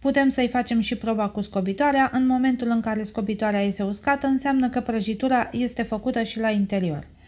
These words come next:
După treizeci de minute, eu am oprit cuptorul și am lăsat prăjitura în interior cu ușa întredeschisă încă cinci minute. Apoi am scos-o și am lăsat-o să se răcească în tavă aproximativ cinci minute,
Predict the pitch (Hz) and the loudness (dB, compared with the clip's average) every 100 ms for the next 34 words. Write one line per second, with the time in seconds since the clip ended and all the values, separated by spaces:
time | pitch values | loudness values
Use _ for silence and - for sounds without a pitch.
0 | - 247 277 269 262 285 269 277 262 247 | -10 -2 2 2 2 2 2 2 4 4
1 | 233 233 277 269 262 247 240 262 262 247 | 4 4 4 4 6 4 2 0 -2 -4
2 | - 214 233 302 - 262 254 254 247 269 | -2 -2 0 -2 0 2 2 2 2 2
3 | 262 240 226 233 247 233 226 226 226 214 | 2 -2 -2 0 2 2 4 2 2 0
4 | 208 214 247 247 247 247 240 226 226 220 | 0 2 0 0 0 0 0 0 0 -2
5 | 214 202 - 285 294 285 277 311 294 277 | 0 0 0 -2 0 0 0 0 0 2
6 | 269 254 - 214 165 147 143 - - - | 2 2 2 2 2 0 -6 -10 -20 -20
7 | - - - 269 269 247 220 208 302 302 | -20 -6 0 2 4 4 2 0 0 2
8 | 277 277 277 277 254 233 247 247 233 - | 2 0 0 2 2 0 0 0 0 -2
9 | 233 226 208 202 226 208 202 202 214 208 | -2 0 0 0 -2 -2 0 0 0 0
10 | 208 202 202 196 208 196 185 202 185 220 | 2 0 0 -4 -2 -2 0 -4 -4 -2
11 | 208 196 175 156 156 311 | 0 2 0 0 -2 -2